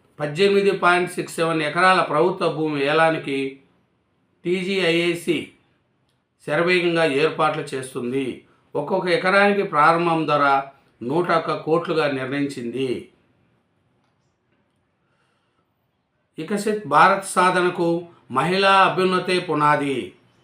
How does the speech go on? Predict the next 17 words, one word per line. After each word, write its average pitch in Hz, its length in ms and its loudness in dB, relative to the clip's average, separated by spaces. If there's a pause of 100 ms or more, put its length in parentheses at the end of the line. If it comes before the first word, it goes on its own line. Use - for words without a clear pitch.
(160)
మహిళా 196 460 4
సాధికార 185 580 2
కమిటీ 170 600 -2 (320)
జాతీయ 170 640 0
సదస్సులో 156 760 -2 (320)
లోక్సభ 165 580 0
స్పీకర్ 143 640 -4 (680)
ఓం 160 220 2
బిర్లా. 123 500 -4 (2750)
వివిధ 175 200 0
రాష్ట్రాలు 190 540 4
బాలికలు, 180 640 4
మహిళలకు 160 800 0 (500)
అమల్లో 185 400 4
ఉన్న 170 180 2
వినూత్న 185 400 2
పథకాలు. 151 760 -2